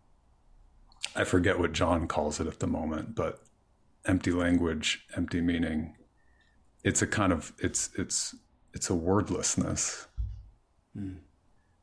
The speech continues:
Speaker 1: And yet this wordlessness is far from meaninglessness. If, if we ever, if we really touch wordlessness,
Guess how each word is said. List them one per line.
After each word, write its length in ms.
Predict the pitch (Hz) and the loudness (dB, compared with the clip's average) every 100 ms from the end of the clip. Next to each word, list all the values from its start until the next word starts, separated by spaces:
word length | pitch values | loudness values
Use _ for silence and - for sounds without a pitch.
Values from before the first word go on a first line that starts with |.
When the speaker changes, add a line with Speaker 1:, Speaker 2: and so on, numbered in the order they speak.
| _ _ - - - | _ _ -20 -12 4
Speaker 1:
And 140 | 104 | 8
yet 260 | 98 90 - | 8 6 4
this 200 | 92 - | 0 2
wordlessness 800 | 95 101 87 - 90 85 80 - | 4 4 4 2 2 0 -2 -4
is 240 | 85 78 | -2 -4
far 680 | - - - 95 104 95 80 | -6 -12 0 4 6 6 2
from 320 | - 87 78 | 0 0 4
meaninglessness. 880 | 92 107 - - - - 87 - - _ _ | 6 6 4 -6 -10 -10 -12 -14 -20 _ _
If, 140 | - - | -10 -4
if 160 | 85 | -2
we 160 | 95 87 | 2 4
ever, 280 | 104 95 80 | 6 6 4
if 180 | - - | 0 0
we 80 | |
really 500 | 82 85 95 95 80 76 | 0 4 6 6 4 -2
touch 680 | - - 98 82 - - - | -6 0 0 0 0 0 0
wordlessness, 840 | 85 82 85 80 - - - - | -2 0 0 0 -2 -4 -6 -8